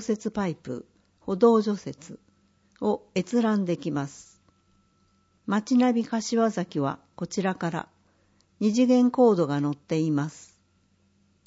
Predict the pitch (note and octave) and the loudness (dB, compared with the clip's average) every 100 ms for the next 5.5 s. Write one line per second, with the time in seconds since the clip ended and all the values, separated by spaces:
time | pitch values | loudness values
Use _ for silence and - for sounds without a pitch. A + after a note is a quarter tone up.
0 | _ _ _ G#3 G#3 B3+ C#4 B3+ F#3+ E3 | _ _ _ -2 2 2 4 4 2 0
1 | C#3 - _ _ G3 - B3+ B3+ A#3+ A3+ | -2 -4 _ _ -2 4 4 4 2 2
2 | G#3+ G#3 F#3+ G3+ E3 A#2+ - _ _ _ | 0 -2 -6 -4 -4 -6 -12 _ _ _
3 | _ _ _ _ _ - A#3 B3+ C4+ C#4 | _ _ _ _ _ -8 2 6 6 6
4 | C#4 B3 F3+ D#3+ D3+ E3 F3 G3+ F#3+ F3+ | 6 6 6 4 4 2 2 4 4 0
5 | - F#3 - F3 C3+ | -6 -8 -4 -2 -2